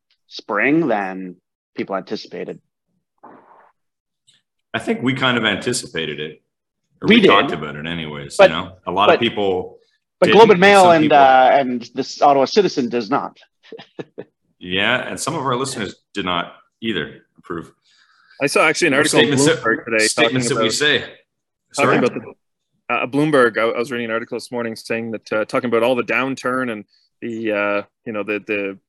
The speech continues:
Speaker 3: landscape is gonna be terrible this year for real estate. And, and you know what? Maybe we're obviously very centralized in Ottawa, but, uh,
Speaker 2: Mm-hmm.
Speaker 3: maybe across Canada that is accurate. But being the Ottawa Real Estate Podcast, obviously we're delivering Ottawa news, um,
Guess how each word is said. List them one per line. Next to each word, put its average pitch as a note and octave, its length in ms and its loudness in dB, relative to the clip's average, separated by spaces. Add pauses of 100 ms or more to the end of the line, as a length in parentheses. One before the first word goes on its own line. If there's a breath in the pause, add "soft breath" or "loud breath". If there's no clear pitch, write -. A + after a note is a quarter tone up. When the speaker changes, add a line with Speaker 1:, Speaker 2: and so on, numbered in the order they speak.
(180)
Speaker 3:
landscape C#3+ 640 0
is A2 80 -10
gonna C3 180 -6
be A#2+ 140 -8
terrible C#3+ 460 -2
this C3+ 180 -6
year C3+ 140 -2
for B2+ 180 -8
real C3+ 220 -6
estate. C3 340 -8 (240 soft breath)
And, E3 160 -2
and E3 100 -2
you E3 60 0
know G#3 120 0
what? G3 140 2
Maybe F3+ 300 0
we're D#3 320 -6 (220)
obviously C3 260 -6
very A#2 220 -2
centralized A2 580 -6
in A2+ 80 -6
Ottawa, A2 320 -2 (480 soft breath)
but, A#2 300 -4
uh, G#2+ 340 0
Speaker 2:
Mm-hmm. F2+ 140 -10
Speaker 3:
maybe D3 180 0 (220)
across C#3 280 0
Canada C3 280 -2
that A2+ 160 0
is A2 160 -6
accurate. D3+ 420 -6
But A#2 220 -2 (240)
being C3 180 -4
the A#2+ 80 -4
Ottawa A2 180 -4
Real G#2+ 140 -6
Estate B2+ 240 -8
Podcast, B2+ 400 -8
obviously A#2 240 -6
we're A2 80 -4
delivering A2+ 500 -4 (160)
Ottawa C3+ 380 2
news, C3 400 -4 (480 soft breath)
um, A2+ 520 -2